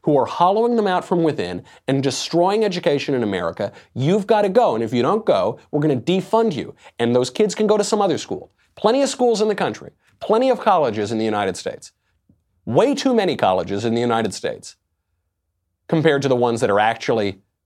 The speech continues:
fulfilling their mission of educating students. So we'll defund you. We'll defund the whole damn school. It's not doing any good anyway. All it's doing is harm in its current form.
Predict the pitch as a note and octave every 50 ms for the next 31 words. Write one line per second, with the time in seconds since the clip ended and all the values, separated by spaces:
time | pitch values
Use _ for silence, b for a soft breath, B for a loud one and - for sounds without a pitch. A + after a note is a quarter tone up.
0 | _ - - C3+ A2+ - - D#3+ C#3 C3 A#2+ A#2+ A2+ A2 A2 A#2 G#2+ - A2+ G#2
1 | F#2 G2 F#2+ F#2+ G2 - A2 G2 F2+ F#2 G#2 - - G#2+ G#2 F2 - - - -
2 | - _ _ _ _ _ _ _ _ _ - - F3+ E3+ G3+ C4 A3+ G3 B3 A3
3 | - - B3 C4 A#3 - - E3+ A#3 A#3+ D4+ C#4+ C4 - A#3+ A3+ A3+ G3+ F3 G3
4 | G3+ G#3 E3+ F3+ F#3+ F#3 F3+ F3 - - G#3 A3 - - - _ _ _ _ _
5 | _ _ _ _ _ _ _ _ _ _ _ _ _ _ _ _ _ _ - F#3
6 | F#3 G3+ G3 C#3+ F3 F3+ F#3 F#3 F3+ E3+ D#3 B2+ D#3 D#3 D3 D3 F#3+ B3 G#3 C3+
7 | - - - C#3+ C#3+ - - - C#3 F3+ G#3+ A3 D#3 - C3 C3+ E3 G3+ G3+ D3+
8 | A2+ G2 - - C#3+ E3 F3+ - - - - - - _ _ _ _ _ _ _
9 | _ _ _ _ _ _ _ _ _ _ _ _ _ _ _ _ _ _ _ _
10 | _ - - D3 C3+ B2 A#2 - - - D#3 D3 C3+ G2+ - - C3+ D3+ D3+ -
11 | - - A#2